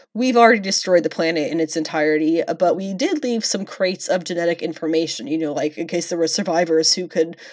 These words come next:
rebuild the Earth, right? So these aliens or other species creatures or whatever, they use that to grow various biomes in space to hopefully find a better body to live in, 'cause, right, they inhabit, they inhabit whatever species they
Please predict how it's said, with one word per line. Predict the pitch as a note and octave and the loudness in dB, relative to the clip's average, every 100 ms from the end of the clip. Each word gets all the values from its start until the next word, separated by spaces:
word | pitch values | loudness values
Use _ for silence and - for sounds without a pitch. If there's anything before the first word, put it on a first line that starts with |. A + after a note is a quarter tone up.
| - - | -14 0
rebuild | A#3 A3+ A3 - _ _ G3+ A3 F3+ E3 | 4 4 2 -2 _ _ 4 4 4 0
the | D3+ | -2
Earth, | C#3 G2 - | -2 -6 -4
right? | D#3+ B2+ D#3 - - - - - | -2 -2 -4 -8 -20 -20 -16 -4
So | - G#3+ | 0 2
these | A#3+ A3+ | 2 4
aliens | A3 G#3 G3+ G3+ F#3 | 4 2 0 0 0
or | F3 | 0
other | E3 F#3 | 0 0
species | - F3+ E3+ F3 | 0 -2 -2 -4
creatures | - F3 F3 E3 E3+ | -2 -4 -2 -2 0
or | |
whatever, | E3 D#3+ D#3+ D#3+ D3+ | 0 0 2 0 0
they | F#3+ G3 G3 F#3 | 2 2 2 -2
use | - F#3 B3+ B3 | -2 -2 -2 0
that | F#3+ F3+ F3+ - | 2 4 4 2
to | - G3+ F#3 | -4 -6 -4
grow | F#3 F#3 F3+ F3+ | 2 4 4 0
various | F#3 F3 E3+ D#3+ | 0 0 2 -2
biomes | F3 F3 F3 F3+ E3+ F3 - | 0 2 2 2 0 -2 -4
in | E3 | -2
space | - - F#3+ F3+ - | -2 0 0 0 -2
to | - A3 | 0 2
hopefully | C4 A3+ C4 A#3+ | 4 4 0 -2
find | A3 G#3+ G3 F#3+ F3+ F#3 - - - - | -2 -2 0 0 -2 -6 -10 -20 -20 -4
a | G#3 | -2
better | G3 F#3+ F#3+ F3+ | 2 4 2 2
body | F3 D3+ F3+ E3+ D#3+ | 2 2 0 0 0
to | - - F3+ F3 | -2 -4 -2 0
live | F#3+ A3+ F#3 | 8 8 8
in, | C#3 D3+ | 0 -2
'cause, | - D3+ | -8 -4
right, | D3+ D3 | -2 0
they | D#3+ D#3 | 0 0
inhabit, | D3 D#3 D#3 C#3+ C3 - - _ - - - _ _ | -2 -4 -4 -2 -2 -6 -20 _ -20 -20 -20 _ _
they | F3+ D3 | -2 -2
inhabit | D3 D#3+ D#3 D#3+ | -2 -4 -4 -4
whatever | E3 D#3 | -4 -4
species | D#3 - D#3 D#3+ D#3+ | -4 -4 -2 -2 -2
they | D3+ D3+ | -2 -2